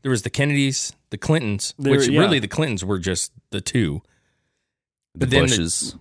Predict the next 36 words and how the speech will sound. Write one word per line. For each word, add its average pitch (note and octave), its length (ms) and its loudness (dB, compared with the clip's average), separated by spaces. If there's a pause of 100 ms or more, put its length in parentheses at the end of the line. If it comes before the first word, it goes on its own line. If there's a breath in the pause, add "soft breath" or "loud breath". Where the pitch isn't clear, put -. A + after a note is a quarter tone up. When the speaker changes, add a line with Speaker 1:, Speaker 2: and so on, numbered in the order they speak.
(400)
Speaker 3:
Oh, F#2+ 140 4
you're F2+ 160 2
talking E2+ 180 2
Speaker 1:
the D2 60 -6
Speaker 3:
Democrat. D2+ 400 -4 (400)
Speaker 1:
No, D3 120 4
I'm A2+ 120 2
saying F#2+ 200 0
as E2+ 280 -2
a - 20 -2
whole. E2 160 -4
The F2 80 -4
Bushes F2+ 420 0
Speaker 2:
Yeah, D#3+ 60 4
Speaker 1:
are - 80 2
Speaker 2:
the - 60 0
Speaker 1:
another E2+ 160 0
one. F3+ 80 2
Speaker 2:
Kennedys C#3+ 340 2
were A#2+ 120 0
almost B2 380 0
like A2 200 -6
American A2 360 -6
royalty. A#2 600 -6
Speaker 1:
But - 160 -4
Trump, C#3+ 460 -2 (920)
they, B2+ 240 2
they A2 420 0
didn't C3 200 0
grow F#2 280 0
up C3+ 140 0
in E2 120 -2
politics. - 560 -6
That's G2+ 180 0
the G#2 60 -2
difference. F#2+ 600 -4